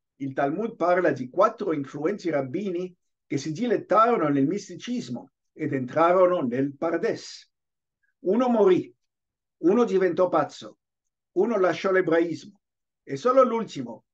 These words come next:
emerse illeso. Questa è roba pericolosa.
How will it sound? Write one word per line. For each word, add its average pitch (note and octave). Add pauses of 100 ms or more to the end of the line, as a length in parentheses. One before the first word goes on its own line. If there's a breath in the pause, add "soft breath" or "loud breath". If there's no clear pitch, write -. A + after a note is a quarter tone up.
emerse C#3+
illeso. C3 (880)
Questa E3+
è C#3
roba D#3
pericolosa. C3